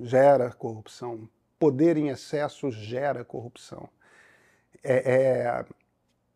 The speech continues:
então, o bom é a gente ter, é, é, e essa é a lógica da democracia, grupos se alternando mesmo.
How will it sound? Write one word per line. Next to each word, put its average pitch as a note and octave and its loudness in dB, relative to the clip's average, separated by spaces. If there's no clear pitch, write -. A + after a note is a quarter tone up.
então, F3+ 4
o D#3 -2
bom F3 8
é G3 8
a E3+ 6
gente D3+ -2
ter, F3 0
é, C3+ -4
é, C3 -6
e C#3 0
essa E3 2
é - 0
a B2+ -2
lógica C3 -2
da B2 -6
democracia, B2+ -8
grupos D3+ -6
se - -14
alternando C#3+ -4
mesmo. A2 -10